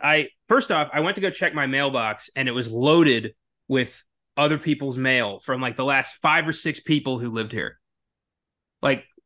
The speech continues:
this is a newer place. So that tells me that, like, a lot of people have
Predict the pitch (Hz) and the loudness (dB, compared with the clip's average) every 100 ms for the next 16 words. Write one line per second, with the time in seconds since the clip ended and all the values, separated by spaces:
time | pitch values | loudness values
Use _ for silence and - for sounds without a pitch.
0 | - 202 359 302 196 180 175 160 - 147 | -6 0 4 6 8 8 8 4 2 0
1 | 101 - - - 156 226 - 208 156 160 | 0 -6 -8 0 2 2 2 2 2 0
2 | 143 127 123 117 - 131 151 220 220 - | 2 0 -2 -6 -6 -4 0 2 0 -2
3 | 208 175 151 131 139 131 | -4 -2 -4 -2 0 -2